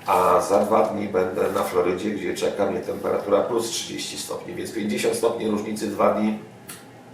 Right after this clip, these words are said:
Bardzo przyjemna sprawa. Ja już się cieszę, uciekam i myślę, że już następny filmik to będzie coś związanego z Florydą, także zapraszam,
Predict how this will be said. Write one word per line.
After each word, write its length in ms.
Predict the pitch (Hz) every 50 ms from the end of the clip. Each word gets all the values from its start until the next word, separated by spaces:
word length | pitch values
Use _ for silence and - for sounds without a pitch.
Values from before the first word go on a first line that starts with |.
| - -
Bardzo 340 | 87 87 - - 92 92 90
przyjemna 380 | - - 95 95 - - 92
sprawa. 680 | 90 - - 101 104 101 104 101 101 101 - - - - -
Ja 120 | 92 101
już 160 | 110 110 107
się 160 | - 110 101
cieszę, 540 | - - - - - - 98 95 92 - - - - - - - -
uciekam 500 | 104 - 110 110 101 - - - - - - -
i 480 | 92 92 90 90 90 90 87 92 92 - - - - - - - - - -
myślę, 340 | 92 92 - - - -
że 360 | 85 87 87 85 82 80 - - -
już 500 | 92 92 92 92 - - - - - -
następny 480 | 85 87 87 - - - 92 - - -
filmik 340 | - 92 92 90 87 - -
to 120 | - -
będzie 340 | - - - 87 87 92 -
coś 220 | - - - 90
związanego 560 | 90 - 90 92 90 90 92 92 92 92 98
z 80 | 98 -
Florydą, 420 | - 107 110 104 - - 87 78
także 320 | - - - - - - - - - - - - - -
zapraszam, 600 | - - 104 104 104 101 98 98 - - 98 98